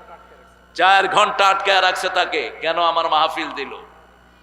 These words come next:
এখন তোমরা কোথায়? সোনার, আমি একটা জিনিস দেখে অবাক হলাম,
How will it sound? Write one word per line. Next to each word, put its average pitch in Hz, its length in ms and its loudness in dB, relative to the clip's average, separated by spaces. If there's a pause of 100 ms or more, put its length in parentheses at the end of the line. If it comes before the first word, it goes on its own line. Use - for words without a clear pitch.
(760)
এখন 160 400 0
তোমরা 165 280 2
কোথায়? 156 560 4
সোনার, 151 320 0 (120)
আমি 175 360 0
একটা 180 220 -2
জিনিস 175 300 -6
দেখে 175 240 -4
অবাক 165 340 2
হলাম, 151 340 0